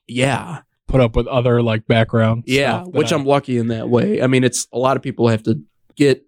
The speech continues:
Speaker 1: to that point,
Speaker 2: Right,
Speaker 1: you
Speaker 2: 'cause
Speaker 1: know.
Speaker 2: there's, like, podcasts I listen to, but if they decide, like, that they have to record out of their car that week and they
Speaker 1: Yeah.
Speaker 2: can't make it to the studio,
Speaker 1: Which
Speaker 2: it's
Speaker 1: has
Speaker 2: al-
Speaker 1: happened. Yeah,
Speaker 2: Right.
Speaker 1: I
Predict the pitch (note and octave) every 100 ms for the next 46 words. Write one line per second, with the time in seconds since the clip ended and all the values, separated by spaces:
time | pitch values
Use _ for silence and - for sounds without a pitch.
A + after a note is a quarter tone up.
0 | _ _ - A#2+ A#2 - - B2 A#2 D#3+
1 | C3+ - C#3 F3 C#3+ G3+ A#3 F#3 C#3+ D#3+
2 | D#3+ D3+ C3+ C3+ C3+ E3 C#3 C3 C3 B2
3 | A#2+ A#2 B2 B2 - A#2+ A#2 A#2 A2+ A2
4 | G#2+ A#2 A2+ A#2+ A#2 A2 - A#2+ A#2 A2
5 | G#2 - A#2 A2+ A#2 A#2 A#2+ A#2+ A#2 G#2+
6 | A#2 A2+ A2 A#2 B2+ A2+ A2 - B2+ C#3
7 | C#3+ B2 F4+ D#3 F#3 A3+ B3 C#3 C#3+ D3
8 | D3 E3+ C3 D#4